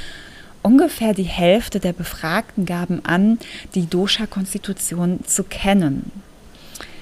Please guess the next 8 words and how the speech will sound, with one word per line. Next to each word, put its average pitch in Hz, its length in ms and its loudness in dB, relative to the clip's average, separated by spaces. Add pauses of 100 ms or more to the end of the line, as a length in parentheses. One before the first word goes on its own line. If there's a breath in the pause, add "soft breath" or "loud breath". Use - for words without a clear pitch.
(500 loud breath)
oder 226 500 6
meinen, 175 540 4
diese 160 280 -4
zu - 180 -8
kennen. 143 480 -2 (500)
Ja, 180 220 -6
und 214 140 0
circa 208 380 -2